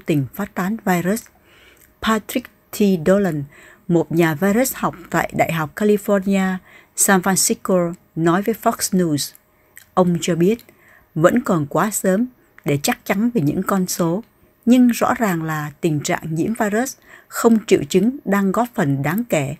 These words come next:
vào sự lây lan của sars cov two. Đây chính xác là lý do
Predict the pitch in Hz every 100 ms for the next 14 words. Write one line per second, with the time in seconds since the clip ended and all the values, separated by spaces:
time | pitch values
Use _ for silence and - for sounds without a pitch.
0 | - - - - 165 - - - 214 233
1 | 220 220 214 - 143 - - 196 185 185
2 | _ _ _ _ - 202 190 190 - 202
3 | 190 165 _ _ _ _ _ _ _ -
4 | - 208 202 - 247 - 247 269 185 147
5 | 160 208 208